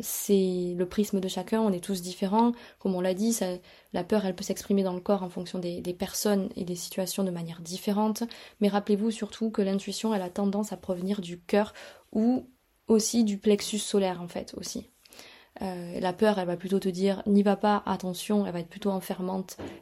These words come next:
et bloquante, alors que l'intuition, bah, c'est une voix intérieure, c'est une voix calme,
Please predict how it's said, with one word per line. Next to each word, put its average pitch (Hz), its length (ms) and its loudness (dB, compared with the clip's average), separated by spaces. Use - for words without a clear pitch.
et 208 80 6
bloquante, 208 640 2
alors 196 320 0
que - 80 0
l'intuition, 214 600 2
bah, 185 100 -2
c'est - 160 0
une 196 100 6
voix 190 140 2
intérieure, 190 600 0
c'est - 160 -6
une 190 60 -2
voix 175 220 -8
calme, 202 480 2